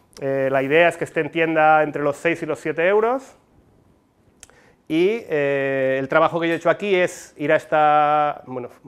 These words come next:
recorrí varias bodegas y encontré una bodega en la que había lo que yo quería, que era,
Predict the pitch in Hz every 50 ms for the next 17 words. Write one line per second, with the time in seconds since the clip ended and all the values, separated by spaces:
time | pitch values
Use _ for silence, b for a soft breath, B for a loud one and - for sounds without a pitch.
0 | - 165 135 135 135 143 131 143 156 165 160 165 165 143 160 170 175 190 196 190
1 | 208 220 208 - 160 147 - 131 120 156 156 160 156 156 160 170 175 165 156 143
2 | 135 131 - 131 127 143 151 156 147 147 147 143 143 139 143 147 160 170 175 180
3 | 185 160 139 139 139 143 143